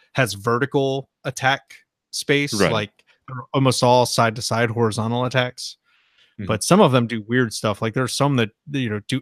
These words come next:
Speaker 1: X patterns and spread and weird area of effects that, you know, it requires a little bit of strategy, uh, and it's, I think, just enough to make the combat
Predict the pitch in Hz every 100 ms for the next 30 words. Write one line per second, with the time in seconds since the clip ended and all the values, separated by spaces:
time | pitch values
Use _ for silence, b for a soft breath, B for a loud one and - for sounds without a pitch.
0 | - 110 - - 117 117 117 117 120 107
1 | 101 - - - 123 120 120 120 117 110
2 | 101 101 - _ b b b b - 120
3 | 120 113 117 120 113 110 - 113 110 -
4 | - - - 117 107 - - 135 120 143
5 | - 226 - B B _ _ _ _ _
6 | - 139 - 165 208 196 139 143 165 156
7 | 147 - 160 160 156 170 170 143 156 131
8 | 117 120 120 117 - - - 139 185 147
9 | 175 139 131 127 123 117 120 - 120 117
10 | 113